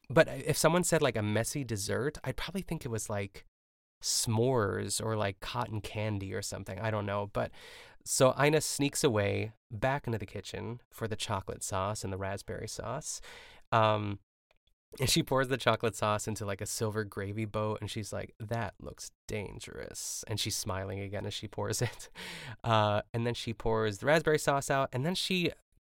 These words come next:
kind of, she preps some milk. She has, like, a little thing of milk, and I was so confused by that, but I'll explain in a second. Um, so she brings everything out to the backyard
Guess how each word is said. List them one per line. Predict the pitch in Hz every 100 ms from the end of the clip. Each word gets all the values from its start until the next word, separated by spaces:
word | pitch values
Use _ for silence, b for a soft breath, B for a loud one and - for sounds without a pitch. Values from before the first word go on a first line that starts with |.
| -
kind | - 143
of, | 135 107
she | 131
preps | - - 143 - - -
some | - 110 101
milk. | 101 165 - -
She | - 131
has, | 123 117
like, | 110
a | 101
little | 113
thing | 117 113
of | 101
milk, | 98 107 151 - - B B
and | - 120
I |
was | 117
so | - 151
confused | 151 147 - 131 -
by | 98 95
that, | 98 98
but | 107
I'll | 107
explain | 107 - 107 107
in | 98
a |
second. | 95 98 98 98 - B B B B -
Um, | 110 110 110 104 104 -
so | - 127
she | -
brings | 120 139 156 156
everything | 139 143 131
out | 110 107
to | 120
the | 104
backyard | 101 - 95 95 98